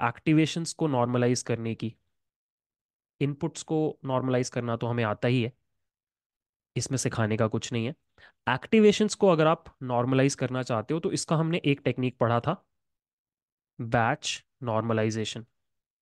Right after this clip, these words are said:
Again, this video। यहाँ पे मैंने बहुत डिटेल में आपको समझाया था कि बैच नॉर्मलाइजेशन कैसे काम करता है। अब आज हम लोग एक second form of, अ, नॉर्मलाइजेशन पढ़ेंगे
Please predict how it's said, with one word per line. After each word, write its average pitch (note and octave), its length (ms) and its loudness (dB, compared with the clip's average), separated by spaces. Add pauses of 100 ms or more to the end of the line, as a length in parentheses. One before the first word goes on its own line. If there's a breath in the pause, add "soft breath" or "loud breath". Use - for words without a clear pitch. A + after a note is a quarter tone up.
(140)
Again, A2+ 260 -2 (340)
this A#2 240 -6
video। A2 240 -6 (1080 soft breath)
यहाँ B2 220 4
पे D3 100 2
मैंने C#3 200 2
बहुत C#3 260 0
डिटेल C3 400 2
में C#3 80 2
आपको B2+ 180 -4
समझाया A#2 420 0
था D#3 220 -6 (380 soft breath)
कि E3 100 0
बैच A#2+ 640 0
नॉर्मलाइजेशन A#2 760 0 (600)
कैसे A#2+ 260 -4
काम G#2 240 -8
करता A2 280 -8
है। E3 60 -10 (1200 soft breath)
अब F3 320 2 (160)
आज E3 300 6
हम C#3 140 2
लोग B2 160 -2
एक - 200 -10
second F#3+ 420 -2
form C#3 380 2
of, D#3 140 0 (380)
अ, A2+ 380 2 (920)
नॉर्मलाइजेशन B2 640 2
पढ़ेंगे A#2+ 380 -4